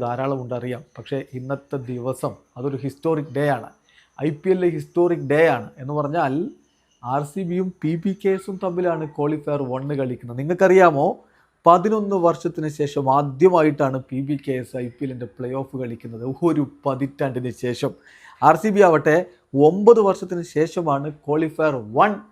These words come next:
കളിക്കുന്നത്. അപ്പോൾ ഇത് ഹിസ്റ്റോറിക് ഡേ ആണ്. ആര് ജയിക്കും എന്നുള്ളതാണ് പ്രധാനപ്പെട്ട ചോദ്യം. നോക്കുക, ഈ രണ്ട് ടീമുകൾ ലീഗ് ഘട്ടത്തിൽ ഏറ്റുമുട്ടിയപ്പോൾ ആദ്യ കളി പി ബി കെ എസ് വിജയിച്ചിരുന്നു. പക്ഷേ രണ്ടാം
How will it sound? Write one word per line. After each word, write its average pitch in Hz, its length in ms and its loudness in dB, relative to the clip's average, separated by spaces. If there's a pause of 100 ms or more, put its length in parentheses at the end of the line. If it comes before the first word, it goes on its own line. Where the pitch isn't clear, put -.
കളിക്കുന്നത്. 127 480 -6 (500)
അപ്പോൾ 131 180 -6 (140)
ഇത് 131 160 -4
ഹിസ്റ്റോറിക് 147 500 -2
ഡേ 147 80 2 (120)
ആണ്. 160 140 -4 (480)
ആര് 190 440 2
ജയിക്കും 160 400 -4 (220)
എന്നുള്ളതാണ് 135 600 -2 (200)
പ്രധാനപ്പെട്ട 143 840 -4 (280)
ചോദ്യം. 170 380 2 (220)
നോക്കുക, 147 240 -6 (480)
ഈ - 100 4
രണ്ട് 151 220 0 (100)
ടീമുകൾ 151 360 0 (560)
ലീഗ് 151 260 -2
ഘട്ടത്തിൽ 156 360 0
ഏറ്റുമുട്ടിയപ്പോൾ 143 720 -2 (220)
ആദ്യ 151 340 -2
കളി 165 220 0 (240)
പി 156 160 -4
ബി 180 120 -2
കെ 175 100 6
എസ് 175 160 -4
വിജയിച്ചിരുന്നു. 175 560 -2
പക്ഷേ 147 220 0
രണ്ടാം 151 280 0